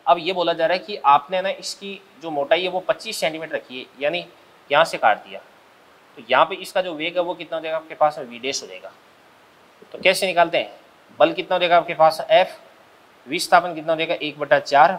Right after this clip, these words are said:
पच्चीस सेंटीमीटर है, बराबर एक बटा दो एम। इसके बाद में इसको अपन बोल सकते हैं V square minus क्या देगा आपके पास में, V dash square।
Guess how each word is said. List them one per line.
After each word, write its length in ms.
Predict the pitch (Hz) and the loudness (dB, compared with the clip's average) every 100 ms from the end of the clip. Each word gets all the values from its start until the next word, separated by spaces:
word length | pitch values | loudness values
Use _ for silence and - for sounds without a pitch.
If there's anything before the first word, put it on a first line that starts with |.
| - | -4
पच्चीस 320 | - 180 190 | -8 -8 -6
सेंटीमीटर 380 | 180 170 170 170 | -4 -4 -6 -6
है, 120 | 180 - _ _ _ _ _ | -6 -8 _ _ _ _ _
बराबर 300 | 135 143 160 | 6 6 4
एक 240 | 143 151 156 | -2 -4 -4
बटा 240 | 151 147 | 4 4
दो 260 | 143 175 190 - _ _ _ _ - | 4 0 -4 -10 _ _ _ _ -4
एम। 260 | 135 170 190 - _ _ _ _ _ _ _ - | 2 2 0 -12 _ _ _ _ _ _ _ -10
इसके 240 | 175 - | -6 0
बाद 180 | 165 160 | 4 4
में 180 | 147 110 - _ _ _ _ _ _ _ _ | 4 -6 -12 _ _ _ _ _ _ _ _
इसको 220 | 170 - | -6 2
अपन 160 | 170 165 | 2 4
बोल 140 | 160 | 2
सकते 280 | 160 165 - | 2 0 0
हैं 80 | 165 | -2
V 240 | 120 139 185 | -2 -6 -6
square 280 | - 196 190 | 0 2 4
minus 320 | 160 170 175 | 2 -2 -2
क्या 100 | 180 | -2
देगा 180 | 156 156 | 0 0
आपके 160 | 160 156 | -2 2
पास 240 | 151 151 | 2 2
में, 80 | 156 | -2
V 140 | 127 | -10
dash 300 | 127 135 135 | -6 -6 -6
square। 280 | - - 104 | -12 -10 -10